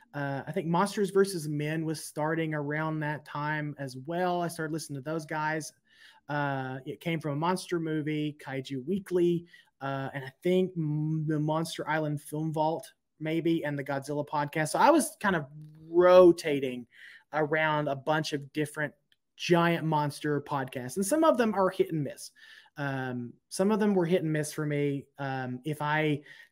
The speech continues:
I would try a podcast, a couple episodes, and if I didn't, if I,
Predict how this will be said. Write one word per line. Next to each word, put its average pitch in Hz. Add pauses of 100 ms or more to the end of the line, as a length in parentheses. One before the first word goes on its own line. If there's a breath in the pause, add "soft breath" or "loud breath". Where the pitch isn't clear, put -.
I 160
would 165
try 202
a 208
podcast, 180
a -
couple 180
episodes, 165
and 147
if 135
I 131
didn't, 170 (260)
if 170
I, 147